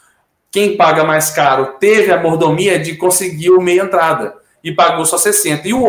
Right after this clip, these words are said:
Off Rio, que é a grande maioria de quem vai no jogo em Belo Horizonte, pelo menos é o que eu penso, não conseguiu o ingresso à meia entrada, porque a meia entrada acabou em uma hora. Todo mundo acabou com a meia entrada e aí, cara,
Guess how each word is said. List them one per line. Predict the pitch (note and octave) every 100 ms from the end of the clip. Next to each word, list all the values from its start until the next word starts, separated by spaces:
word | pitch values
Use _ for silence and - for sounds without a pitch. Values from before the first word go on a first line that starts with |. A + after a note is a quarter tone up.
| F3+
Off | F3 F3+ D#3
Rio, | C3+ F3+ A3+ A3 B2 A#2+
que | E3+
é |
a | D#3 C#3+ C#3 - _ C3+
grande | E3 A3 G#3+
maioria | F#3 F3+ D#3+ D#3
de | -
quem | E3+
vai | D3 D3+
no | D3+
jogo | C#3 C#3+ C#3
em | C#3+
Belo | D3 C#3+
Horizonte, | D3 D3+ F#3+ A3+ - - _ _ _
pelo | - C#3+
menos | C#3+ D#3 D3
é |
o | C#3+
que | C#3+
eu | C#3+
penso, | D#3 G3 - - - _ _ _ _ _ _ _ _ _
não | D#3+ F#3+ G#3+
conseguiu | G#3+ - G3+ E3 D#3+ D#3+ -
o | - D3+ D#3
ingresso | D#3+ D3 D3+ D#3+
à |
meia | D#3 D#3+
entrada, | F3 C#3+ B2+ B2+
porque | D3 D3
a | D#3+
meia | E3+ F#3+
entrada | F3+ F3 F#3
acabou | E3+ D#3+ E3+
em | F#3
uma | A3 F3+
hora. | C3+ B2+ A2 - - _ _
Todo | E3+ F3+ F3+
mundo | E3 F3 F3
acabou | - C#3 D3 D#3
com |
a | D#3+
meia | E3+
entrada | F3 D#3 D3+ E3+ F3+
e | F3+
aí, | D3+ D3+
cara, | C#3+ A#2 G2+